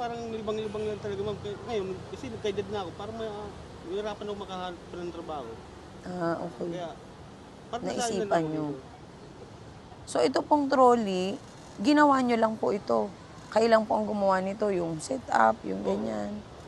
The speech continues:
Speaker 1: Opo,
Speaker 2: Kayo
Speaker 1: ma'am.
Speaker 2: lang po ang gumawa. So, tanong ko lang, Tay,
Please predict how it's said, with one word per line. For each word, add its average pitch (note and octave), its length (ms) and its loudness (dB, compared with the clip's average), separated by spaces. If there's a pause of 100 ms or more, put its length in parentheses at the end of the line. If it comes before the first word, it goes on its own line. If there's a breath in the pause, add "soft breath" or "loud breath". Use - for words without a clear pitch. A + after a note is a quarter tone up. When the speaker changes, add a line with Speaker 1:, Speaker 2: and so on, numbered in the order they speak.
(460)
Speaker 1:
Opo, E3+ 100 -8
Speaker 2:
Kayo G#3+ 240 4
Speaker 1:
ma'am. F#3+ 80 4
Speaker 2:
lang F#3 140 6
po F#3 120 -6
ang F3 140 2
gumawa. E3+ 480 -4 (500)
So, - 360 2 (560)
tanong D4+ 260 8
ko D4+ 100 4
lang, A#3 300 6
Tay, A#3 300 10